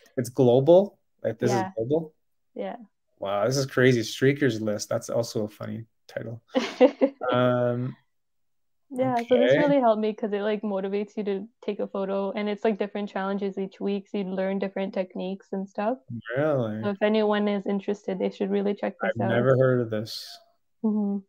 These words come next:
Speaker 2: This was w-, when I wanted to get into photography a lot more during the pandemic. I found
Speaker 1: Yeah.
Speaker 2: this.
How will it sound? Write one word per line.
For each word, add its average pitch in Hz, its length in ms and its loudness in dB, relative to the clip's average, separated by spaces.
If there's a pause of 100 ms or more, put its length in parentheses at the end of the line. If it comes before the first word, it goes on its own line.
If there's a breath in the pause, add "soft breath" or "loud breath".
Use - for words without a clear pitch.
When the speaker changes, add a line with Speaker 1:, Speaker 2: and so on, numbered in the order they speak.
(160)
Speaker 2:
This 254 160 12
was 302 140 8
w-, - 280 2 (200)
when 220 220 2
I 214 120 0
wanted 202 340 -2
to 202 380 -2
get 208 180 0
into 202 240 -2
photography 202 540 -4
a 202 80 -2
lot 196 180 -2
more 208 340 0
during 202 220 0
the 196 80 -4
pandemic. 196 540 -2
I 190 240 0 (420)
found 190 260 -2
Speaker 1:
Yeah. 185 100 2
Speaker 2:
this. - 260 -4